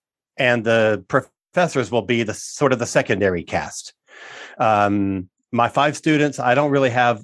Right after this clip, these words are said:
race and background for them, but, uh, I'm going to structure my show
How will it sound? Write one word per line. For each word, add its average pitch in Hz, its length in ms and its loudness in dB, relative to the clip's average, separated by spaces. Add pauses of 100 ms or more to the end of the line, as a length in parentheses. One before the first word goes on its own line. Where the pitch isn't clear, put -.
race 117 400 -2
and 101 280 -2
background 110 460 2
for 113 160 2
them, 117 160 2
but, 117 240 0 (520)
uh, 107 360 2
I'm 117 140 0
going 127 200 0
to - 80 -10
structure - 380 -2
my 113 160 2
show 113 360 0